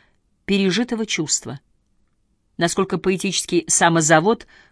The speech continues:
плодотворнее непосредственного переживания? Вскоре после Марбурга Ида Высоцкая из известной семьи чаеторговцев вышла замуж за банкира. В последний раз Пастернак встретился с ней в тысяча девятьсот тридцать пятом году в Париже.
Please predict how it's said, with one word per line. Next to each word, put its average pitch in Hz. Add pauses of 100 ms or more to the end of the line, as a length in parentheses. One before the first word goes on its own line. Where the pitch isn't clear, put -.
плодотворнее 180
непосредственного 143
переживания? 127 (500)
Вскоре 240
после 185
Марбурга 190
Ида 180
Высоцкая 180 (240)
из 180
известной 185
семьи 160 (140)
чаеторговцев 170
вышла 190
замуж 175
за 160
банкира. 131 (320)
В -
последний 180
раз 202
Пастернак 175
встретился 170
с 170
ней 165
в -
тысяча 170
девятьсот 170
тридцать -
пятом 180
году 131
в -
Париже. 151